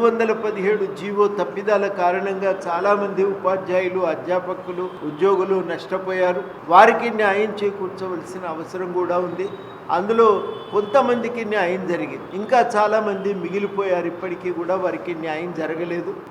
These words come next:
ఆ ప-, సమస్య పైన ఇవాళ వీలైనంత తొందరగా మరి దాన్ని న్యాయం చేకూర్చవలసినటువంటి అవసరం ఉంది. ఇట్లాంటి సమస్యలు, పెండింగ్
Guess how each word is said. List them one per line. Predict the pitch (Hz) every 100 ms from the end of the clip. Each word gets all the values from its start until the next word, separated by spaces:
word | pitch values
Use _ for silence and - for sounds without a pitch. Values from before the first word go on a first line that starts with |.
| 147
ఆ | 165
ప-, | 180 185 180 175
సమస్య | 180 226 226 240
పైన | 196 208 202 208 180 156 - 175
ఇవాళ | 202 226 220 185 175 - - - -
వీలైనంత | 180 208 208 202 202 196 185
తొందరగా | 180 185 220 214 208 202
మరి | 190 180 180 - - - -
దాన్ని | 180 185 185
న్యాయం | 175 175 185 202 196 190
చేకూర్చవలసినటువంటి | 190 190 180 175 185 170 - 180 175 175 180 - 165 156
అవసరం | 170 175 180 180
ఉంది. | 180 185 - - -
ఇట్లాంటి | 180 202 190 - 196 175 156 - - -
సమస్యలు, | 180 202 202 - 208 - - - -
పెండింగ్ | 190 196 208 208 196